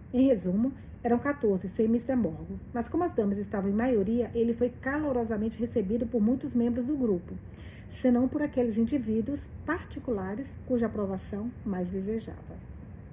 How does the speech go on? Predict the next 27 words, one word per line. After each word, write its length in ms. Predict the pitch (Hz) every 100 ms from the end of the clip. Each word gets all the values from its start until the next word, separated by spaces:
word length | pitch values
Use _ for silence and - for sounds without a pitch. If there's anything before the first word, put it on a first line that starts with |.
| - - - - - - - - - - - - - - - -
Como 180 | 330 440
todo 220 | 349 240
o 40 |
grupo 260 | 196 202 190
foi 120 | 208
dividido 440 | 190 196 185 190
em 60 | 190
diferentes 500 | 190 196 190 240 240
veículos, 500 | 185 190 233 226 180
não 120 | 240
precisava 460 | 254 294 269 247 254
ser 140 | 262
detalhado. 680 | 247 262 294 285 165 165 180 - - -
Havia 220 | 240 277
uma 120 | 277
variedade 500 | 262 262 226 254 294
de 100 | 247
carruagens 640 | - 208 202 180 202 254 269 -
e 40 |
o 40 | 302
poder 260 | 320 277
da 80 | 262
escolha 340 | 247 - 240 254
para 120 | 247
se 100 | 262
arranjarem. 540 | 254 302 202 151 156 - - - - -
Sam 340 | - 240 254